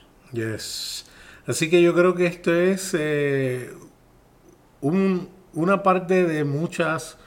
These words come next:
en cuanto a lo que es hablar de Dios. Hay otras características que la gente siempre, eh, quiere saber acerca de lo que es la santidad de Dios,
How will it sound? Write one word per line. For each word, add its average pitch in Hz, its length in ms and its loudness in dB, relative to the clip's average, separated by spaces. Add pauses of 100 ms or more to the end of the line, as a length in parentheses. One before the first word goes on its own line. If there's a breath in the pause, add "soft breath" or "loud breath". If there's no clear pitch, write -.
(360 loud breath)
en 131 180 -4
cuanto 123 400 0
a 120 40 0
lo 120 160 -2
que 120 120 -4
es 120 80 -2
hablar 139 420 0
de 139 140 4
Dios. 123 400 0
Hay 117 460 -6
otras 123 360 -6
características 127 1000 -4
que 117 180 -8
la 107 120 -6
gente 120 320 -6
siempre, 127 640 -4 (400 loud breath)
eh, 117 640 -4
quiere 127 220 0
saber 123 380 0
acerca 117 640 -4 (300 loud breath)
de 113 520 -4
lo 110 200 -4
que 120 280 -2
es 127 180 -4
la 120 120 -4
santidad 113 640 -4
de 110 160 -6
Dios, 113 540 -6